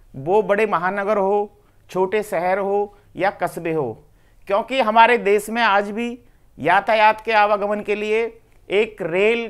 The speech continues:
जो ट्रांसपोर्ट का माध्यम है, उसको काफ़ी वरीयता दी जाती है। काफ़ी उसका लिंक पूरे देश में एक दूसरे से जुड़ा होता है,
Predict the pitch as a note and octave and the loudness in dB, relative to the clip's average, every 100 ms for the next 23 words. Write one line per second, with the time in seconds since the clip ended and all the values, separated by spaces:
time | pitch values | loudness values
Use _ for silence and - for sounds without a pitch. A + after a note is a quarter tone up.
0 | A3+ G#3 A3 A3 F#3 F#3+ - G#3+ G#3+ A3+ | -10 -6 -4 -2 -2 -2 -4 -4 -4 -4
1 | G#3 G3 F#3+ G3 A3+ B3 - _ _ F#3 | -2 -2 -2 -2 -4 -8 -16 _ _ -8
2 | A3+ C4 B3+ G#3 G3+ A#3 A3 G3 G3 G3 | -6 -6 -4 -2 -2 -2 0 0 0 -2
3 | G#3+ F#3+ E3+ D#3+ D#3 D#3 C#3+ B2 - _ | -4 -4 0 0 0 -4 -6 -8 -16 _
4 | _ - - D#3+ G3 G3 A3+ A#3 - - | _ -20 -10 -2 -2 -2 -6 -6 -6 0
5 | G#3+ G3+ A3+ A#3 G#3+ A3 G3 G3+ G#3+ G#3+ | 2 2 -2 -2 -2 0 2 0 -2 -4
6 | G#3 G3 G#3 G3+ G#3 F#3 F3+ F#3+ G3 G3 | -4 -6 -8 -6 -6 -4 2 2 2 -2
7 | F#3+ F#3+ G3+ | -2 0 -2